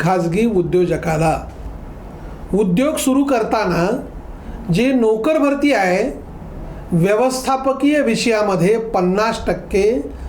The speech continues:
स्थानिकांना, कन्नड भाषिक जे आहेत त्यांना नोकऱ्या दिल्या पाहिजेत आणि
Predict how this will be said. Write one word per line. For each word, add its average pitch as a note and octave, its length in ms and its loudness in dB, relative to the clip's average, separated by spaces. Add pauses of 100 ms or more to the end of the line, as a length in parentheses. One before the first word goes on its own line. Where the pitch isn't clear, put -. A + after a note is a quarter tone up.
(160)
स्थानिकांना, A3 840 0 (680)
कन्नड A#3 380 2
भाषिक F#3+ 380 0
जे F3+ 180 2
आहेत E3+ 280 2 (160)
त्यांना G3+ 300 2
नोकऱ्या F3+ 420 2
दिल्या D#3+ 300 0
पाहिजेत F#3 560 0 (920)
आणि B3+ 380 2